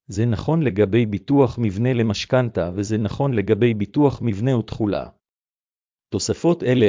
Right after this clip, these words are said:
עשויות לכלול כיסוי לצד שלישי, נזקי מים ושירותי חירום, הגנה על משכנתה וביטוח לפריטים ספציפיים כגון מערכות שמע או אופניים. היינו באפשרויות הפוליסה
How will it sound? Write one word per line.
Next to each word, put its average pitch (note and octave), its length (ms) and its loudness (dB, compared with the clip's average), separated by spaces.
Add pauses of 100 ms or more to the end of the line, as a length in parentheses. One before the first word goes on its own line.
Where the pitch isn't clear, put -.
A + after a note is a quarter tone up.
עשויות G2+ 540 0
לכלול A#2 400 2
כיסוי A#2+ 420 -2
לצד G#2 300 -4
שלישי, A2+ 540 -4 (400)
נזקי G#2 380 0
מים B2 320 2
ושירותי G#2 520 -2
חירום, G2+ 500 -4 (460)
הגנה G#2+ 400 0
על A2+ 80 2
משכנתה G#2+ 720 0 (100)
וביטוח A2 520 0
לפריטים A2 540 -2
ספציפיים A#2 720 -4
כגון B2+ 380 0
מערכות A#2+ 500 -2
שמע A#2+ 360 -2
או C#3+ 100 -2
אופניים. D#2 640 -6 (1040)
היינו C3+ 280 2
באפשרויות G2+ 640 2
הפוליסה A2+ 580 0